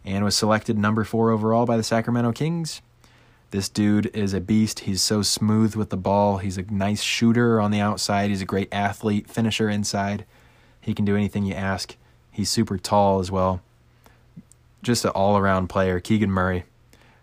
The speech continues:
probably the best basketball player of all time from someone that went to high school in Iowa. Hopefully I'm not missing anybody there, but that's the way that I rank 'em. Let's move on.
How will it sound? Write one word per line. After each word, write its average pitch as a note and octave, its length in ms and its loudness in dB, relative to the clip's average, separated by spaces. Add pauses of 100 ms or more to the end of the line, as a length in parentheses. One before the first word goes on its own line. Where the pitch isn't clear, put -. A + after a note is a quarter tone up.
(120)
probably G2 320 4
the F#2 80 -2
best F#2 260 2
basketball F#2 460 -4
player F#2+ 240 0
of F2+ 80 0
all F#2 160 0
time F#2 400 -4 (500)
from F#2+ 440 0 (120)
someone G2 380 0
that F#2 140 -4
went G2 200 -4
to G2 200 -2
high F#2+ 160 -2
school F#2+ 240 -6
in F2+ 80 -4
Iowa. F2+ 360 -4 (680)
Hopefully D3+ 340 0
I'm A#2+ 100 4
not A2 160 2
missing G2+ 320 0
anybody F#2+ 320 -2
there, F#2 280 -4
but F#2 340 -6
that's G2 300 -4
the G2 100 -4
way F#2 400 -4
that F2+ 240 -6
I F#2 400 -2
rank E2+ 420 -10
'em. - 180 -16 (1120)
Let's C3+ 200 0
move D#3+ 200 4
on. C#3 220 4